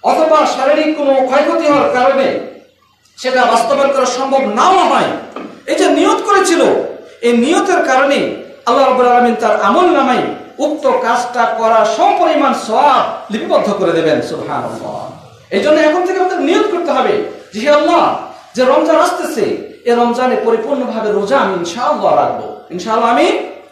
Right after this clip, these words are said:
রাখবো, একটি রোজাও যেন ছুটে না যায়।" এই জন্য আপনি আল্লাহর কাছে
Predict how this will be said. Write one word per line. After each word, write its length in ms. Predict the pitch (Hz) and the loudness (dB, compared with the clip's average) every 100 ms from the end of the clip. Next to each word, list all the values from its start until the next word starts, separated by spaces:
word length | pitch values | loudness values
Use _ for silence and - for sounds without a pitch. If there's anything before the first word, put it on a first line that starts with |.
| - | -8
রাখবো, 680 | - - - 233 - - - | -2 0 0 -2 -2 -2 -4
একটি 420 | 233 302 311 330 277 | -2 -2 -2 -4 -2
রোজাও 360 | 269 339 349 | 0 4 4
যেন 180 | 302 294 | 4 0
ছুটে 240 | 294 247 | -2 -2
না 280 | 185 220 302 | -2 0 0
যায়।" 440 | - 180 - - - | 2 0 0 -4 -4
এই 140 | 247 | -4
জন্য 180 | 294 269 | -2 0
আপনি 200 | 240 240 | 0 0
আল্লাহর 340 | 214 214 311 285 | 0 2 2 0
কাছে 520 | - 240 175 - | -2 -4 -4 -6